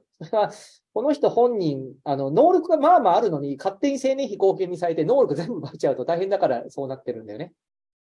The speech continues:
裁判所があまりおかしいっていうような場合には、これは成年非公金にはいかないよねっていうのを、非補佐人や非補助人にすることはできることになってます。普通しないけどね。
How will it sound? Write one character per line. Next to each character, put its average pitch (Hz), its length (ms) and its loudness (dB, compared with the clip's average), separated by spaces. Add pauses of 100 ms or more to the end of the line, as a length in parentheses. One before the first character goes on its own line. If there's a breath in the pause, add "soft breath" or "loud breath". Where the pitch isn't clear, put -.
裁 202 160 0
判 208 160 0
所 220 140 -6
が 175 240 2
あ 160 120 -2
ま 254 140 2
り 277 80 -2
お 175 80 -2
か 165 160 0
し 180 120 -6
い - 20 -8
っ - 20 -12
て 151 140 -10
い 135 40 -4
う 127 40 -8
よ 127 60 -10
う - 20 -14
な 120 60 -8
場 - 20 -10
合 123 60 -12
に 143 100 -8
は、 139 240 -4 (340 loud breath)
こ 185 80 -10
れ - 80 -12
は - 140 -8
成 - 220 -8
年 302 100 -6
非 247 120 -8
公 208 160 -4
金 202 140 -2
に 202 60 -4
は 190 100 -4
い 139 60 -4
か 185 120 -4
な 185 120 -4
い 190 60 -8
よ 143 100 -6
ね 143 80 -6
っ - 20 -10
て - 180 -10
い 135 40 -4
う 131 40 -6
の 170 200 -4
を、 120 80 -2
非 196 100 -4
補 131 140 -4
佐 156 160 -4
人 135 100 -8
や 165 140 -8
非 180 160 -8
補 139 80 -4
助 139 100 -4
人 139 60 -4
に - 40 -12
す - 80 -8
る 185 80 -2
こ 220 120 -6
と 190 80 -4
は 139 80 0
で 151 140 -2
き 294 120 -2
る 294 60 -2
こ 262 100 -6
と 320 80 -8
に 302 80 -4
な 170 60 -4
っ - 80 -10
て 120 80 -10
ま 110 80 -14
す。 - 100 -20
普 185 80 -12
通 175 160 -4
し 170 100 -10
な 160 120 -6
い 147 80 -8
け 123 80 -8
ど 107 80 -18
ね。 131 180 -20